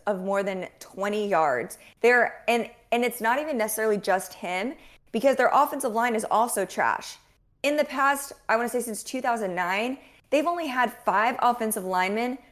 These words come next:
actually go to the league, three being in the last two drafts.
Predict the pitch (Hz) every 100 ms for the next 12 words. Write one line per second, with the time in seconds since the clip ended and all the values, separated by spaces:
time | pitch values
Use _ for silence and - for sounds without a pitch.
0 | _ _ _ _ - 214 240 - 277 226
1 | 190 196 208 226 202 180 165 220 277 349
2 | _ _ _ _ _ _ _ _ 269 269
3 | 311 269 247 240 208 196 220 - 214 185
4 | 190 170 - - -